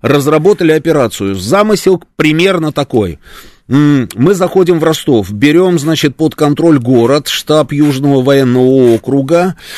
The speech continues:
отвлекаем на себя практически всё внимание, да, делаем там резкие заявления, там, э,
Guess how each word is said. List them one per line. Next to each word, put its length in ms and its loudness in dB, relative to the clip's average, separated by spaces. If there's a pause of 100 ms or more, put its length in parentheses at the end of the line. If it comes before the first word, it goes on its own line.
(100)
отвлекаем 920 0
на 60 2
себя 380 0
практически 720 -4
всё 240 0
внимание, 680 -2
да, 180 0
делаем 500 0
там 180 0
резкие 460 0
заявления, 800 0
там, 440 0
э, 240 0